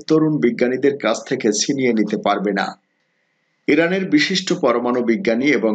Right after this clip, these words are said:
প্রতিরক্ষা মন্ত্রণালয়ের গবেষণা ও উদ্ভাবন বিষয়ক সংস্থার চেয়ারম্যান মহসেন ফাখরিজাদের শুক্রবার সন্ধ্যায়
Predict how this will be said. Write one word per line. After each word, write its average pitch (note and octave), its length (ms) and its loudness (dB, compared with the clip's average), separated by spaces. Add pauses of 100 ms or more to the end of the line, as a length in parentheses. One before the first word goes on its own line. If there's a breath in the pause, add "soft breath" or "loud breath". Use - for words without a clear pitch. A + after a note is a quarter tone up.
(120)
প্রতিরক্ষা D3 580 0
মন্ত্রণালয়ের D3+ 720 2
গবেষণা A#2 560 0 (420)
ও - 80 2 (120)
উদ্ভাবন D3 520 0
বিষয়ক C#3+ 420 2
সংস্থার B2 500 -2 (100)
চেয়ারম্যান A2+ 480 -2 (500)
মহসেন D#3 460 0
ফাখরিজাদের B2 760 0
শুক্রবার C#3 560 0
সন্ধ্যায় A#2 520 -2